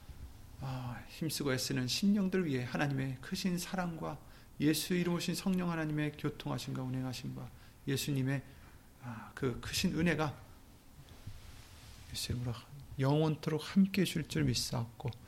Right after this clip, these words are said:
주 예수 그리스도 이름으로 감사드리며 간절히 기도를 드리옵나이다.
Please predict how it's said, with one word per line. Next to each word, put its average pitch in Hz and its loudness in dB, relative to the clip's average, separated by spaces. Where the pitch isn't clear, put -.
주 170 8
예수 156 6
그리스도 147 4
이름으로 135 4
감사드리며 127 0
간절히 120 2
기도를 123 -2
드리옵나이다. 123 -4